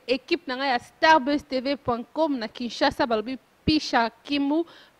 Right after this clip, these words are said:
Plik botali Nathan Mobutu Bourgeois, napesi bino mbote, na sepeli na mosala oyo bosala na kini, na, napesi bino vraiment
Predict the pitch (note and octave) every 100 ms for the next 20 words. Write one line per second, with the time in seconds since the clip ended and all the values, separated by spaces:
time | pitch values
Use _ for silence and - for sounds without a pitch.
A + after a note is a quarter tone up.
0 | _ D#4 E4+ - G3+ A#3 - C4 C#4 B3+
1 | A#3+ B3 - D4 C4+ A#3+ G#3 C#4 E4 C#4+
2 | G#3 A3+ F#3+ A3+ C4+ A#3 - B3 C4 A#3
3 | A#3 A#3+ A#3 C4+ C4 B3+ G#3+ G#3 - A#3+
4 | A3+ C#4 C4 A#3 - C4+ B3 A3+ - C4
5 | A3 G#3 - C4+ A#3 G#3 _ _ G#3+ G3+
6 | - - B3+ B3+ C4 A#3 A3+ A#3+